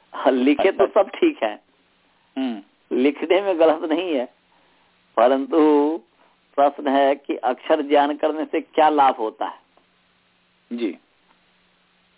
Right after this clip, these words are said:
Speaker 1: तो बस, तो वो तमक्षरम ब्रह्म पवित्रम, परम पवित्रम करना चाहिए था। कितने नंबर का है ये?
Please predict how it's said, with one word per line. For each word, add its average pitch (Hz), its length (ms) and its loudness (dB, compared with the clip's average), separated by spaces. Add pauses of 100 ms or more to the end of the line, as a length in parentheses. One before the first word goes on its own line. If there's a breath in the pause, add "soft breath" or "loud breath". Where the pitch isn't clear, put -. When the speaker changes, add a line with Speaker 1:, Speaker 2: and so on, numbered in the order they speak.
(480)
Speaker 1:
तो - 60 -4
बस, 320 260 4 (1040)
तो 104 380 -8 (100)
वो 113 200 -4
तमक्षरम 151 880 -2
ब्रह्म 147 220 0
पवित्रम, 135 520 -4
परम 135 340 -2
पवित्रम 131 440 0
करना 123 320 -2
चाहिए 113 300 -4
था। 117 120 -10
कितने 160 340 0
नंबर 165 280 2
का 127 160 2
है 101 120 0
ये? - 100 -10